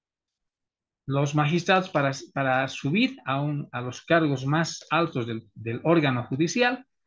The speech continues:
tienen que ser elegidos a través del voto. Estamos viendo en la realidad que primero hace algunos años no sirvió para nada la primera elección, la única, porque el, el nivel de votos fue ínfimo, fue una vergüenza.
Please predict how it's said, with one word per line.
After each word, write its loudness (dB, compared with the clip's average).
tienen 0
que -8
ser -4
elegidos -4
a -20
través -4
del -6
voto. -14
Estamos 4
viendo 4
en 4
la 2
realidad 0
que 0
primero 2
hace 0
algunos -2
años -4
no -2
sirvió 0
para -2
nada 0
la -4
primera -2
elección, -2
la 0
única, -2
porque -8
el, -2
el 2
nivel 4
de 2
votos -2
fue -4
ínfimo, 4
fue -2
una 0
vergüenza. -2